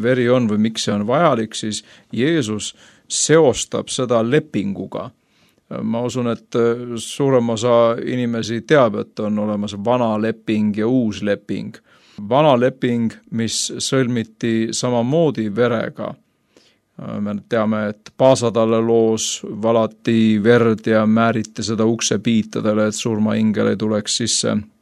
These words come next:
Vana Testamendi ohvriteenistus suures osas keskendus sellele. Kõik ohvrid ei olnud vereohvrid, aga, aga suur osa siiski neist oli. Ja ütleme siis nii, et need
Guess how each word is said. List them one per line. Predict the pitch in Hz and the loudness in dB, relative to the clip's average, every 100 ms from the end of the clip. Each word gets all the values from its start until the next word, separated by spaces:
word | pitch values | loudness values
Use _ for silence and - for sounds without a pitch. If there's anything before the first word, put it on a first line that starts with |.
| - | -4
Vana | 120 110 | -2 0
Testamendi | 110 - 107 107 107 107 107 104 - - - | 0 0 0 2 0 0 0 -2 -6 -20 -4
ohvriteenistus | 127 127 - 120 110 120 120 113 - - 110 - - - - - | 0 0 -2 -4 0 0 2 0 -4 -6 -6 -6 -8 -14 -20 -12
suures | - 139 127 120 110 | 0 2 4 2 0
osas | 113 113 - | -2 -4 -4
keskendus | 127 120 - 110 104 - | -2 -2 -2 -4 -4 -4
sellele. | 123 110 110 110 | -4 -2 -4 -2
Kõik | 151 151 | -2 0
ohvrid | 135 143 120 104 | 0 -2 -2 -4
ei | 117 | -2
olnud | 117 107 | -2 0
vereohvrid, | 123 123 107 110 - 107 104 | 2 4 2 -4 -6 -6 -2
aga, | 104 101 107 107 107 | -2 0 0 0 0
aga | 104 107 | -2 -2
suur | - 120 107 | 0 0 0
osa | 107 104 | -2 -4
siiski | 101 104 - 110 | -4 -6 -4 -4
neist | 110 - | -2 0
oli. | 135 135 117 110 - - - - | 2 4 2 -2 -12 -20 -12 0
Ja | 113 | 0
ütleme | 110 123 113 | 2 2 2
siis | 101 101 | 0 0
nii, | 127 120 | 2 2
et | 110 | 2
need | 117 113 - | 0 -2 -4